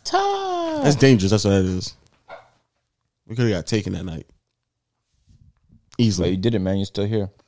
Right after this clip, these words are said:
Speaker 2: Still here, still here, still here, man. And I was, like, close enough to, I saw, like, I was able to, like, visibly see Kanye. Like,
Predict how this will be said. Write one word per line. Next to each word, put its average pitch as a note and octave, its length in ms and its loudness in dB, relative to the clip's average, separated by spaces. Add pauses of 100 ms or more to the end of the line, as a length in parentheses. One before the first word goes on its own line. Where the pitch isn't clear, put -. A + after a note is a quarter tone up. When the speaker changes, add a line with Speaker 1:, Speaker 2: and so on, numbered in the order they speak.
(340)
Speaker 2:
Still C#3 300 4
here, C3+ 280 6
still B2 240 2
here, B2 260 4
still A2+ 240 -2
here, A#2+ 220 2
man. G#2+ 400 -2 (540)
And A2 140 6
I C3 80 8
was, C3+ 120 4
like, A2 220 2
close C3+ 320 2
enough B2+ 260 4
to, A#2 140 2
I A#2+ 120 6
saw, A#2 360 2
like, A2 160 2
I A#2 120 6
was A#2+ 140 6
able A2+ 160 6
to, G2 60 -2
like, F#2+ 180 0
visibly A2 520 4
see A2+ 220 0
Kanye. G2 380 0
Like, - 260 -8